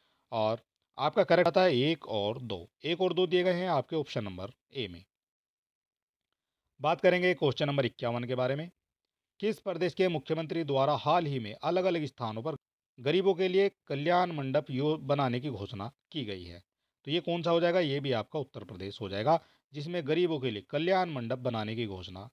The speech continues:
की गई है। बात कर लेते हैं क्वेश्चन नंबर बावन के बारे में। हाल ही में उत्तर प्रदेश के किस जनपद में राष्ट्रीय शहीद स्मारक व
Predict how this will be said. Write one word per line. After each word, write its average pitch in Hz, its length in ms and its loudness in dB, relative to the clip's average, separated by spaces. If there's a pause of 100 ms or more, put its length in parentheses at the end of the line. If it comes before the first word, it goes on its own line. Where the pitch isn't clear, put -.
(200)
की 131 120 -10
गई 90 180 -12
है। 85 160 -16 (600)
बात 156 200 -2
कर 190 100 4
लेते 175 220 4
हैं 175 60 -4
क्वेश्चन 127 280 -2
नंबर 123 240 0 (200)
बावन 107 300 -4
के 117 120 -6
बारे 120 180 -2
में। 160 160 -8 (520)
हाल 165 240 0
ही 185 120 -2
में 196 120 0
उत्तर 175 260 -4
प्रदेश 160 300 -2
के 175 120 -4
किस 165 240 -2
जनपद 127 340 -2
में 104 160 -8
राष्ट्रीय 165 480 0
शहीद 143 400 -2
स्मारक 117 360 -4
व 117 100 -6